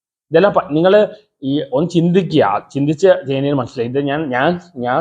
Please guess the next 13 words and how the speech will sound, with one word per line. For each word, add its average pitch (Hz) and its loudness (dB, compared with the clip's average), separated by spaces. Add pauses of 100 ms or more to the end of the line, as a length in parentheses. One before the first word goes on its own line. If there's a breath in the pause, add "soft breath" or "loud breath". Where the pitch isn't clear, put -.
(120)
ഷോവിനിസ്റ്റോ, 135 2 (600)
ആ, 110 0 (220)
ഒന്നുമല്ല, 123 0 (680)
വളരെ 151 0
ഇൻഡിപെൻഡന്റ് 143 2
ചിന്തിച്ച് 120 -2
പറയാണ്. 101 0
അവരെ 135 0
ഹെറ്ററോ 139 0 (100)
ആക്കുന്നതാണ് 131 -2
ഏറ്റവും 120 -8
നല്ലത്. 98 -8 (120)
കാരണം 135 0